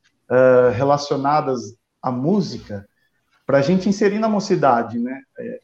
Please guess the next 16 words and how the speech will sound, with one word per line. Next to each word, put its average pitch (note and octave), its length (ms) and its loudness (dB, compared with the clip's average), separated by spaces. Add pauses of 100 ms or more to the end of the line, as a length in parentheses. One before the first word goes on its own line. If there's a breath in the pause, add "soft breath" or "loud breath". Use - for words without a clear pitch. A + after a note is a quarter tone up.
(100)
a, C3 240 -10
a B2+ 40 -2
gente D3 220 -4
tá F3 60 2
estudando E3+ 560 2
aí D#3 160 2
a E3 60 4
melhor D#3 260 2
forma D#3+ 460 2
de B2+ 100 -4
aplicar C3+ 720 -2
isso, F#3 360 -8
né, C#3 180 -6
pra B2 100 -8
que A#2+ 140 -10
venha C#3+ 480 -2